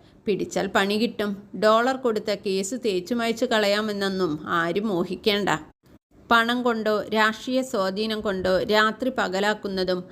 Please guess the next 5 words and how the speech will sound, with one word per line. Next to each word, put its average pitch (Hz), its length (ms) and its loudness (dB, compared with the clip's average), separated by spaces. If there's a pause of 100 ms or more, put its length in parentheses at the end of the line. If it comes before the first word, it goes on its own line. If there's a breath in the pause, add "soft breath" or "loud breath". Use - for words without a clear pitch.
(240 loud breath)
പകലിനെ 254 520 2
രാത്രിയാക്കുന്നതും 196 1040 0 (320)
ആടിനെ 202 460 2
പട്ടിയാക്കുന്നതും 202 920 -2 (200)
കടിച്ച 240 340 2